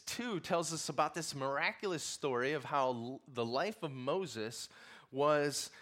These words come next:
spared from Pharaoh's com-, you know, command to murder all newborn male Israelites. And what ends up happening is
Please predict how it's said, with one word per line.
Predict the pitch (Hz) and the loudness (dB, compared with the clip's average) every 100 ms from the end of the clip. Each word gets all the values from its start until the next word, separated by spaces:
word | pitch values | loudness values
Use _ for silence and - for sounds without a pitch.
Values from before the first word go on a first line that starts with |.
| - | -4
spared | - - - 196 185 123 127 | -2 0 2 4 6 6 4
from | - 139 127 | 0 -2 -2
Pharaoh's | - 147 131 127 123 123 120 - - _ - | 0 4 6 6 4 2 -2 -8 -12 _ -4
com-, | 160 147 | -2 -2
you | 156 139 | -4 -2
know, | 127 120 | 0 -2
command | - 131 127 113 120 131 | -4 -4 0 0 0 -2
to | - 123 117 113 113 117 117 - - 104 | -6 -4 -4 -4 -4 -6 -10 -20 -20 -12
murder | 104 113 110 107 110 107 - | -2 0 0 -2 -2 -2 -2
all | 104 101 98 98 101 110 - _ _ _ _ - | -2 0 0 0 -2 -6 -16 _ _ _ _ -14
newborn | 104 107 113 113 110 104 - 113 107 107 107 107 101 | -8 -6 -4 -6 -8 -12 -8 -4 -2 -2 -6 -8 -10
male | 107 104 101 98 98 90 _ _ _ | -4 -4 -2 -4 -8 -12 _ _ _
Israelites. | 185 226 160 117 92 87 - - - - - - - | -8 -4 0 0 0 -6 -8 -12 -12 -14 -16 -16 -4
And | 160 165 | 0 4
what | 175 233 | 6 6
ends | 233 208 | 6 6
up | 185 | 4
happening | - 208 233 - 156 127 135 | 4 -2 -2 0 -2 0 -2
is | 131 143 139 - | 0 0 0 -4